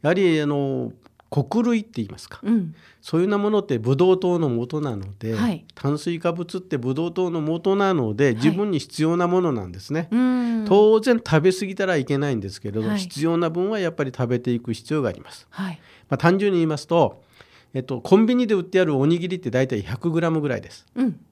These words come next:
Speaker 1: そうすると、一食あたり一個半から二個ぐらい
Speaker 2: うん。
Speaker 1: は、
Speaker 2: 一食あたり。はい。
Speaker 1: 一食あたりこ-、一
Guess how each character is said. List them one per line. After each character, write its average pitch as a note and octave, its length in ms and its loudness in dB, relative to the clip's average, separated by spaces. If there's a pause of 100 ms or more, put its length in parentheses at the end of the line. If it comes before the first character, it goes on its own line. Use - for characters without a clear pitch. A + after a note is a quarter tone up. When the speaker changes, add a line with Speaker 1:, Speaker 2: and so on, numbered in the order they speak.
(340)
Speaker 1:
そ - 140 -4
う F3 40 0
す G3 140 -2
る F#3+ 100 0
と、 F#3 200 4
一 C#3+ 100 0
食 A#3+ 400 2
あ A3 80 4
た A3 140 4
り F#3 120 -2
一 D3+ 300 -4
個 G#3 160 6
半 F#3+ 260 2
か F#3+ 140 2
ら E3+ 80 4
二 C#3 140 0
個 F#3 160 2
ぐ E3+ 80 2
ら B2 80 0
い - 80 -14 (180)
Speaker 2:
う A3+ 120 0
ん。 F#3 120 -4 (1000)
Speaker 1:
は、 G3+ 140 8
Speaker 2:
一 G3+ 80 2
食 - 300 -8
あ F3+ 40 -6
た E3 100 -12
り。 - 100 -14
は G#3 160 0
い。 - 20 0
Speaker 1:
一 F#3 60 -2
食 F3 200 2
あ E3+ 80 2
た F3 100 0
り D3 100 0
こ-、 - 200 -10
一 C#3 160 -4